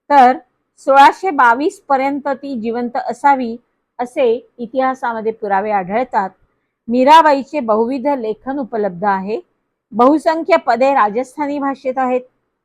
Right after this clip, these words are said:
आणि थोडी गुजराती मिश्रित आहेत. मीराबाईंची पदावली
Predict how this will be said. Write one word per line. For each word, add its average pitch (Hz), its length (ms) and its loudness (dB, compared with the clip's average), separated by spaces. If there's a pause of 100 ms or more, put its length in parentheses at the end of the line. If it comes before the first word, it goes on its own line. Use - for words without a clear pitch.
(360)
आणि 277 380 2 (320)
थोडी 311 260 0
गुजराती 277 540 0
मिश्रित 240 440 -6
आहेत. 175 240 -8 (580)
मीराबाईंची 262 720 2
पदावली 226 640 -2